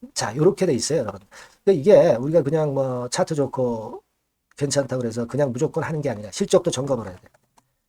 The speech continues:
영업이익이 작년 동기 대비해서 무려 한 육십 퍼센트 증가했어요. 네. 그리고 누적을 해서 삼억 기까지 실적으로 본다면 누적 영업이익이 작년 삼억 기까지의 누적 영업이익의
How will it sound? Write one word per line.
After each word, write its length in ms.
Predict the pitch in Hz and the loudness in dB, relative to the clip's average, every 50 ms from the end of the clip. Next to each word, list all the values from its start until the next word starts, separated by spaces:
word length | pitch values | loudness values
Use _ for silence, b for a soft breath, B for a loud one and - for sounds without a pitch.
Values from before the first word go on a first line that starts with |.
| _ _ _ - | _ _ _ 6
영업이익이 480 | 147 175 185 190 185 185 175 175 214 214 | 8 10 10 10 10 6 2 2 0 -2
작년 320 | - - 156 180 185 160 | -2 0 4 4 4 4
동기 200 | 165 165 156 151 | 4 0 0 2
대비해서 420 | 139 131 123 123 120 117 151 160 | 0 0 0 0 0 0 -2 -6
무려 340 | 127 135 123 120 151 185 185 | -6 -6 -6 0 4 4 4
한 200 | 175 - 156 131 | 4 2 -2 -4
육십 300 | 117 123 - - - - | -4 -6 -4 -4 -6 -4
퍼센트 300 | - 143 127 127 - - | -4 -4 -4 -4 -6 -8
증가했어요. 480 | - - 104 101 92 - - - - _ _ _ _ _ _ _ _ - | -12 -12 -12 -14 -14 -14 -14 -14 -16 _ _ _ _ _ _ _ _ -20
네. 160 | 95 87 - - | -20 -20 -18 -12
그리고 340 | - 156 139 165 175 151 B B B B B B B B B B | -6 -2 4 6 4 4 B B B B B B B B B B
누적을 760 | 117 113 160 208 208 208 165 202 196 196 190 196 202 190 - | -6 -4 -2 0 0 4 8 10 10 10 10 8 6 4 4
해서 380 | - 156 143 - 170 180 185 170 | 2 0 2 4 6 6 4 4
삼억 300 | - - - 214 196 170 | 0 -4 0 0 0 0
기까지 420 | 165 160 - 139 135 131 - 139 | -2 -6 -6 -4 -6 -6 -6 -8
실적으로 360 | - - 160 - 147 135 131 113 | -8 -8 -6 -4 -4 -4 -2 -4
본다면 420 | 117 117 117 110 107 135 120 107 | -4 -6 -8 -8 -8 -8 -8 -6
누적 340 | 117 151 165 180 175 147 113 | -4 -2 4 4 2 2 2
영업이익이 600 | 123 123 131 131 117 120 117 113 - 175 170 175 B B B B B | -4 -4 -2 -2 -2 -2 -4 -4 -4 -6 -6 -6 B B B B B
작년 400 | - - - 131 160 165 170 170 | -8 -6 -4 -2 0 2 2 2
삼억 320 | 156 - - 196 180 180 160 | 2 0 -2 0 0 0 0
기까지의 400 | 151 143 - 131 131 120 147 135 | -2 -2 -2 -2 -2 -2 -2 -4
누적 320 | 120 131 127 139 131 113 | -2 0 0 0 0 0
영업이익의 640 | 120 117 120 117 113 110 107 107 98 - 156 170 - | -2 -2 -2 -4 -4 -6 -10 -10 -6 -2 -2 -2 -2